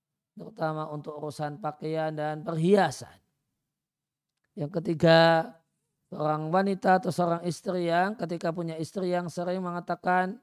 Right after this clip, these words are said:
"Uf," diminta ini dan itu, ah, bolak-balik nyuruh. Watadamur dan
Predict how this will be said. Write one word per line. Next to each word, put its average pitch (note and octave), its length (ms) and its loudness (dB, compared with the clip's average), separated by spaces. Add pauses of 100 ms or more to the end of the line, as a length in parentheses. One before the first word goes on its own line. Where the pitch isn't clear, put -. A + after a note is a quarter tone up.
(360)
"Uf," - 560 2 (800)
diminta E3 480 -4
ini E3 160 -4
dan D#3+ 240 -2
itu, - 160 -10
ah, F#3 320 0 (160)
bolak-balik D3+ 640 6
nyuruh. D3+ 400 -4 (920)
Watadamur F3+ 720 -2
dan F#3 400 -2